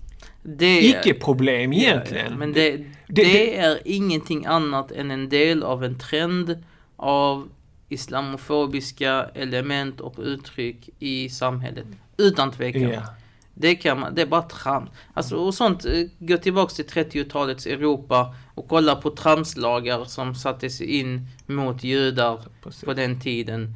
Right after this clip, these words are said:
Speaker 1: Som också var liksom så här, eh, bara rent trams. Eh, men som, eh, var en del, lagen i sig kanske var irrelevant, men det var en del av ett större narrativ.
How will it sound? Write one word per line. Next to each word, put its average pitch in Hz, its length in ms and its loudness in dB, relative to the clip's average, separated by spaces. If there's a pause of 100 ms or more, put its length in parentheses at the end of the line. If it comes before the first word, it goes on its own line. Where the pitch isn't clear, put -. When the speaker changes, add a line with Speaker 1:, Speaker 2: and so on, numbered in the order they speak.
(160)
Speaker 1:
Som 160 240 0
också 180 240 0
var 127 180 2
liksom 123 340 -6
så 127 100 -4
här, 117 280 0 (380)
eh, - 400 -6
bara 135 240 0
rent 127 440 -6
trams. 156 520 0 (300)
Eh, 120 180 -4
men 175 240 2
som, 180 260 -2
eh, 156 160 -2
var 160 260 4
en 151 200 2
del, 143 440 6 (560)
lagen 160 460 2
i 170 100 2
sig 170 300 4
kanske 147 240 0
var 147 180 0
irrelevant, 151 580 2
men 185 220 0
det 180 60 0
var 170 180 2
en 165 120 0
del 156 260 4
av 135 160 -2
ett 139 100 -8
större 139 360 0
narrativ. 123 720 -2